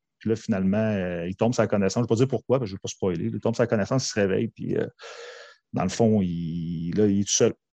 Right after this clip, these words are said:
C'est, je pense que sa famille pensait qu'il était mort ou quelque chose. Il avait peur des extraterrestres, fait qu'ils se sont sauvés. Fait que tout ton but, c'est comme d'aller chercher ta famille.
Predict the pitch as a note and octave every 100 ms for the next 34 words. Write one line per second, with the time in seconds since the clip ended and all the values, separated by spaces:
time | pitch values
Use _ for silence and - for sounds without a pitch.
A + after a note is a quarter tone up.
0 | _ _ - A2 G#2 A#2 A2+ - A2 G#2
1 | G2+ A2+ A2 A2 A#2+ A2 G#2+ A#2 A#2 A2
2 | G2 A2 A#2+ A2 G2 G#2 C3 A2+ G#2+ G2
3 | G2+ A#2 A2+ A2+ - G#2+ - G2+ - G2+
4 | A2 - G#2+ G2 D#3 A2 - C#3 A#2+ G#2+
5 | B2+ - A#2 G2 G2+ G#2 - A2+ G#2+ G2+
6 | F#2 A#2+